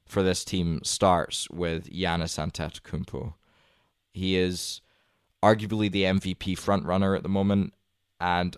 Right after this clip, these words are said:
I think a lot of credit to Giannis's, you know, unleashing this year, you could call it, other than the work he puts in himself, has been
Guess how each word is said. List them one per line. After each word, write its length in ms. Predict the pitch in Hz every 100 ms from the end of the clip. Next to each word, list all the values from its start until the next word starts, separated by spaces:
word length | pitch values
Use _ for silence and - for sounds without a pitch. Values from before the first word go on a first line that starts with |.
| -
I 100 | 101
think 160 | 123
a 60 | 120
lot 260 | 104 107 78
of 100 | -
credit 540 | - 101 98 87 71 _ _ - _ - - _ _ _ _ -
to 680 | - - 95 87 85 82 80 82 80 _ _ _ -
Giannis's, 960 | 90 87 85 - 87 78 78 - - - _ _ _
you 160 | -
know, 240 | 80 76 71 _
unleashing 920 | 92 92 90 85 104 107 - 82 - 78 - -
this 320 | - - -
year, 300 | 73 82 80 _ _ _
you 60 | -
could 80 |
call 260 | - 76 73
it, 40 | -
other 240 | 95 95
than 400 | 90 87 78 78 - _ -
the 80 | 90
work 240 | 85 80
he 60 | 73
puts 260 | - -
in 80 | 87
himself, 400 | 76 - 87 82
has 140 | 85
been 420 | - 87 85 80